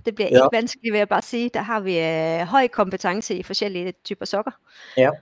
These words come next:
Speaker 1: Og mye at byde på. Øh, <laughs> så, og så, øh, synes jeg jo, den dagen er en... Øh, altså, det er jo, det er jo lidt fint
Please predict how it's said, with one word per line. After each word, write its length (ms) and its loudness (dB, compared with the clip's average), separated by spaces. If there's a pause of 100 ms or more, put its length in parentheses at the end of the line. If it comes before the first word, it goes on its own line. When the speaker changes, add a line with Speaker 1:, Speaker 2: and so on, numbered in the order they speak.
(280)
Speaker 1:
Og 80 0
mye 280 0
at 260 -2
byde 140 -2
på. 320 -2 (560)
Øh, 580 2 (240)
<laughs> 260 -12
så, 200 4 (460)
og 120 0
så, 400 6
øh, 800 0
synes 260 -4
jeg 80 2
jo, 40 0
den 200 -2
dagen 280 0
er 80 -2
en... 320 -10
Øh, 760 -10 (520)
altså, 140 -8
det 140 -2
er 100 2
jo, 220 2 (160)
det 80 -4
er 60 2
jo 80 0
lidt 240 -6 (280)
fint 380 -6